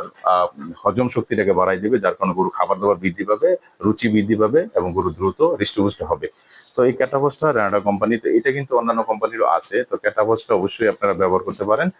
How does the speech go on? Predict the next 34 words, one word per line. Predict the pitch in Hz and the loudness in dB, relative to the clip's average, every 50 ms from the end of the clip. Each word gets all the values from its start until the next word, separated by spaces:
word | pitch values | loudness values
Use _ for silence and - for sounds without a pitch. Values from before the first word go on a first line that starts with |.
| _ _ _ _ - | _ _ _ _ -2
এই | 101 104 | 0 0
ক্যাটাফস | 107 123 - 131 135 135 139 139 | 0 0 0 2 2 0 2 0
ইনজেকশন | 143 139 143 139 - 143 131 107 | 0 0 0 0 0 0 0 2
ব্যবহার | 110 107 107 113 113 - | 2 2 2 2 0 0
করা, | - 113 113 120 120 - | 0 0 2 4 4 2
এটা | - - 104 | 2 0 -2
প্রেগন্যান্সি | - 107 107 101 107 113 113 117 127 117 | 0 0 0 2 2 0 0 0 -2 -4
সেফ, | - - 131 131 120 | -2 2 0 0 2
যদি | 104 104 101 101 | 2 2 2 4
গাভীন | 92 92 90 95 101 104 | 4 2 2 2 0 0
গরুতে | 101 110 107 110 - 117 | 2 2 0 2 2 2
ব্যবহার | 107 110 107 101 107 104 | 4 4 4 4 2 0
করেন | - - 113 110 110 - - | 0 0 -2 -2 -2 -6 -8
কোনো | 101 101 101 | -8 -6 -4
সমস্যা | - 101 104 107 - - 113 107 | -2 -2 -2 -2 -6 -6 -6 -4
নাই, | 110 120 123 _ _ - _ _ | -4 -4 -4 _ _ -20 _ _
ছোট | - - - - 113 110 | -12 -10 -4 -4 -2 0
গরুতে | 127 110 117 117 113 123 | 2 2 2 2 2 2
ব্যবহার | 110 110 104 98 110 104 | 2 2 2 2 0 0
করতেন, | 113 107 - 117 101 | -2 -2 -2 0 0
বড় | 98 101 107 104 | 2 2 2 2
গরুতে | 110 110 113 113 113 | 0 0 2 2 2
ব্যবহার, | 107 110 104 107 - _ - | 2 2 2 0 -2 _ -2
যে | 135 139 | -2 -2
কোনো | - - 135 131 | 0 0 0 0
সময় | 123 - - 120 107 | 0 -2 -2 -2 -2
যে | 95 107 | 0 -2
কোনো | 101 107 107 101 | -2 -2 0 0
গরুতে | 101 98 98 95 | 0 0 0 2
ব্যবহার | 95 98 87 90 85 | 2 2 2 2 -2
করতে | - 85 - 85 - | -2 -4 -8 -6 -2
পারবেন। | 85 82 80 82 78 - _ _ - - _ - - | -2 -2 -2 -4 -10 -10 _ _ -20 -20 _ -8 -8
এই | 107 | -4
ক্যাটাফসটা | - 117 113 - 127 123 131 127 - - - 147 143 151 | -2 -2 0 0 2 2 2 0 -2 0 0 2 2 2